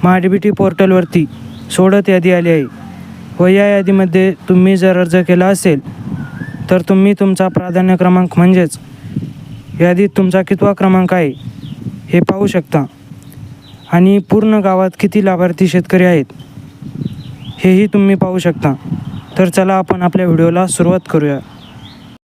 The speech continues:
आपल्याला आता Chrome ब्राउझरमध्ये यायचे आहे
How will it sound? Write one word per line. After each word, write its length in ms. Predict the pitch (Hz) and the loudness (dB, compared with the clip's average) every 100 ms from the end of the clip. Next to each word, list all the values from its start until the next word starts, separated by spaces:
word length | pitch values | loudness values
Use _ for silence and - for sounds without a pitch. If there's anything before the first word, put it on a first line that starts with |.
| _ _ _ _ _ _ _ - | _ _ _ _ _ _ _ -20
आपल्याला 420 | 175 214 220 220 | -16 -12 -8 -8
आता 300 | 202 202 202 190 _ - | -8 -8 -10 -10 _ -20
Chrome 240 | 180 196 190 | -18 -14 -12
ब्राउझरमध्ये 600 | 185 180 185 185 175 185 | -12 -12 -12 -14 -12 -12
यायचे 260 | 185 196 | -12 -12
आहे 260 | 196 170 | -12 -12